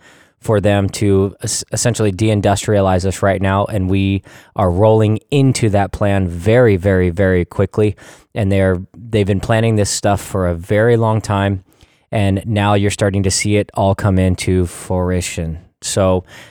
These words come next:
that is the cur-, purpose and goal of this show, and thank you very much for listening, and thank you very much for joining us.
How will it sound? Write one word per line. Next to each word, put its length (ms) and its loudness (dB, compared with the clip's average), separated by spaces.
that 280 2
is 180 2
the 140 0
cur-, 240 0
purpose 500 0
and 120 0
goal 200 2
of 120 0
this 160 0
show, 300 2
and 200 -4
thank 300 -2
you 80 0
very 260 2
much 240 0
for 140 -2
listening, 420 -2
and 100 -2
thank 220 -2
you 80 0
very 240 2
much 240 -2
for 120 -4
joining 340 0
us. 200 -4